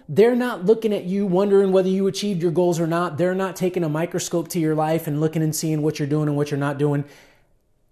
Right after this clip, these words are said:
They don't have the time to do that. And quite frankly, you're not that important to them for them to be doing that with you anyways. So there.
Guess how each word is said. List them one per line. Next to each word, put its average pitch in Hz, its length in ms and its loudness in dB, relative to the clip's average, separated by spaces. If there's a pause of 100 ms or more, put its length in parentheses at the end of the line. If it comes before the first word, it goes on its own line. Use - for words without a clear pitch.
(140)
They 147 340 0
don't 156 520 -2
have 156 360 -6
the 139 80 -4
time 170 680 -6
to 180 140 -6
do 156 320 -4
that. 190 360 -4
And 143 460 -4
quite 143 240 0
frankly, 165 420 0
you're 151 380 0
not 156 440 -2
that 147 240 -2
important 151 640 -2
to 143 120 -6
them 135 340 -4
for 139 180 -6
them 143 200 -2
to 139 100 -8
be 127 120 -6
doing 143 320 0
that 135 200 -6
with 139 220 -4
you 127 180 -8
anyways. 139 600 -6 (760)
So 135 560 -4 (680)
there. 151 280 -2